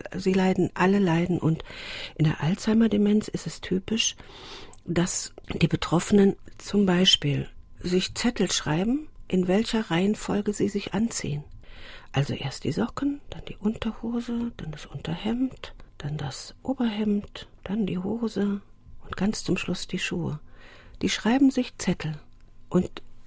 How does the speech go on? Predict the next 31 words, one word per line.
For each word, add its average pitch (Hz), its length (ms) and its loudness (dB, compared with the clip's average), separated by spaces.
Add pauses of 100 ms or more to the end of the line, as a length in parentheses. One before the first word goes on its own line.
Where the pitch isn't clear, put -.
(100)
richten 175 420 4
sich - 420 -2
eine 156 140 2
Zeit 151 300 0
lang 139 180 -2
danach 139 460 -4
und 185 340 -2 (640)
irgendwann 180 400 4
bricht - 320 -6
es 147 120 -4
aber - 220 0
auch - 140 -6
zusammen 147 420 0
und - 240 -2
dann 147 220 4 (220)
haben 160 160 2
sie 170 80 0
die 160 80 2
Unterhose 160 540 2
vergessen - 540 -2
oder 139 440 0 (580)
das 147 200 4
Unterhemd 156 600 2
ist, - 540 -4
versuchen 160 460 0
sie 151 120 0
über 151 200 -2
die 156 80 -2
Jacke 151 360 -2
zu - 140 -6
ziehen. 135 320 -4